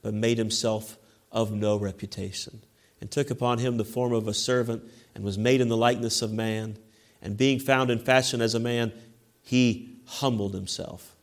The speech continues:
and became obedient unto death, even the death of the cross."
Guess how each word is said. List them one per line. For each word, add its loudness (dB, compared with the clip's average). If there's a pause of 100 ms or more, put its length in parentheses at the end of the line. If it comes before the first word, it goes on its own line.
(680)
and -6
became 0
obedient 2 (420)
unto -2
death, -4
even -2 (200)
the -4
death -2
of -6
the -8
cross." -10